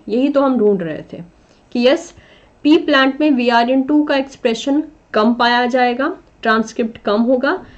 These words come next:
as well as ये क्यू के comparison में जल्दी flower करेगा, early flower करेगा, जो कि मैंने आपको यहाँ पे समझा रखा है।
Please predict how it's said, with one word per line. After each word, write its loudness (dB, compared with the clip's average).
as 2
well 2
as 2
ये 2
क्यू 0
के 0
comparison 0
में 0
जल्दी 2
flower 0
करेगा, -2
early 0
flower -2
करेगा, -4
जो -2
कि -8
मैंने -4
आपको -4
यहाँ -4
पे -6
समझा -10
रखा -16
है। -16